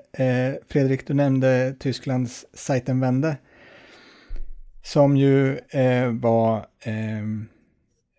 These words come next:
radikal när man hörde det. Eh, det var en, en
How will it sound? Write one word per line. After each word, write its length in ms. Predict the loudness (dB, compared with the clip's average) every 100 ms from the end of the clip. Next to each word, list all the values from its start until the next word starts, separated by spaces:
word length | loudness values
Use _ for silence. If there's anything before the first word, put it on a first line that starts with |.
| -16
radikal 680 | -8 -4 -4 0 2 2 -2 -8 _ _ _
när 120 | -2
man 140 | 0 2
hörde 280 | 2 2 2
det. 180 | 2
Eh, 520 | 2 -2 -10 -10 -8 -6
det 40 |
var 120 | -6
en, 360 | -6 -4 -6 -6
en 300 | -8 -10